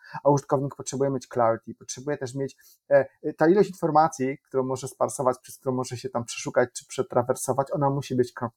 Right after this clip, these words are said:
comprehensible. Jeżeli tego nie będzie, to użytkownik będzie się czuł zagubiony, będzie w trochę takim uncanny valley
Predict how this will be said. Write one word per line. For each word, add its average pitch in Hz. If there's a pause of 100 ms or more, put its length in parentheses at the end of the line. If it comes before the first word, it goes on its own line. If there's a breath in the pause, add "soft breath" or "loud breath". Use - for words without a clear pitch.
comprehensible. 120
Jeżeli 139
tego 135
nie 139
będzie, 143 (340 loud breath)
to -
użytkownik 143
będzie 147
się 147
czuł 143
zagubiony, 127
będzie 135
w 127
trochę 131
takim 131
uncanny 143
valley 135